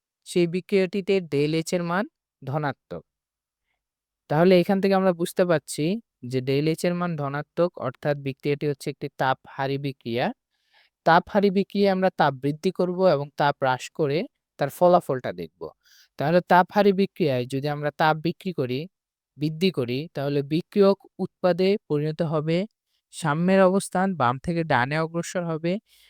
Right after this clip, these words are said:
বিক্রিয়াটির দিক হবে সম্মুখমুখী। একইভাবে তাপ হ্রাস করলে এই তিনটির বিপরীত ঘটনা ঘটবে, উৎপাদ বিক্রিয়কে পরিণত হবে, সাম্যের অবস্থান ডান থেকে, আহ, বামে স-, অগ্রসর হবে,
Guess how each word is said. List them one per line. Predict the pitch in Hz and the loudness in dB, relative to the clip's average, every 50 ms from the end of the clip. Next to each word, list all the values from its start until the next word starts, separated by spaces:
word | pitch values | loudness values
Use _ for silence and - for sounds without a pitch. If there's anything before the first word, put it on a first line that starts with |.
| _ _ _ | _ _ _
বিক্রিয়াটির | 120 135 135 - - 185 180 180 175 214 202 180 156 | -8 -8 -8 -4 0 2 2 2 2 0 -2 -2 -2
দিক | - 151 147 170 - - | -2 -2 -2 -2 -2 -2
হবে | - 180 180 214 311 294 | -2 -2 0 0 -2 -2
সম্মুখমুখী। | - - - 208 190 190 180 160 - - - 92 87 - _ - 67 - _ _ | -4 -6 -2 -2 0 0 0 -2 -4 -6 -12 -12 -12 -12 _ -16 -16 -16 _ _
একইভাবে | - 120 - - 170 170 180 175 180 185 | -14 -8 -4 -2 2 4 4 4 4 2
তাপ | - - 165 160 160 | 2 4 2 2 2
হ্রাস | - 151 143 143 - - | 2 0 0 0 -2 -4
করলে | - - 170 165 175 190 196 - | 0 0 2 4 4 4 4 4
এই | - 131 127 | 2 -4 -4
তিনটির | - 139 139 143 135 - 151 139 | -2 -4 -4 -4 -4 -4 -6 -4
বিপরীত | 135 139 135 139 - 160 156 165 165 160 | -4 -4 -6 -4 -4 -2 -2 -2 -2 -2
ঘটনা | - 147 143 - 170 165 165 160 | -6 -4 -2 0 0 0 0 0
ঘটবে, | 156 143 139 131 139 160 190 254 - _ _ _ _ _ _ _ _ | -2 -4 -4 -2 -2 -2 -2 -2 -6 _ _ _ _ _ _ _ _
উৎপাদ | 139 139 135 - _ - 156 165 160 151 135 | -4 -4 -4 -6 _ 2 2 2 2 0 -4
বিক্রিয়কে | 139 139 - _ - 160 160 - - 180 | -6 -6 -4 _ 0 0 2 2 0 -2
পরিণত | - - 170 170 170 170 170 185 | -2 0 0 0 0 0 -2 -2
হবে, | 165 170 165 156 160 165 165 180 - _ _ _ _ _ _ _ | -2 0 -2 0 2 0 0 0 -2 _ _ _ _ _ _ _
সাম্যের | - - 139 123 135 143 147 147 | -8 -6 -4 -2 -2 0 0 0
অবস্থান | 151 147 147 151 - - - 170 151 147 139 | 0 0 0 -4 -6 -6 -6 -4 -4 -4 -4
ডান | 123 135 127 131 135 | -4 -4 -4 -4 -4
থেকে, | - - 156 151 - 156 160 156 - _ _ _ _ _ _ _ | -6 -8 -6 -4 -2 -2 -2 -2 -4 _ _ _ _ _ _ _
আহ, | - 123 123 123 120 113 110 101 _ _ _ 113 | -4 -2 0 0 0 -2 -6 -12 _ _ _ -10
বামে | 117 123 127 127 135 147 165 | -4 0 0 2 2 0 -2
স-, | - - 208 175 - | 0 0 -2 -2 0
অগ্রসর | - 147 151 151 160 170 - - 196 180 | -2 -4 -2 -2 -2 -4 -2 0 0 2
হবে, | 175 170 160 156 165 170 185 | 2 2 2 2 2 2 0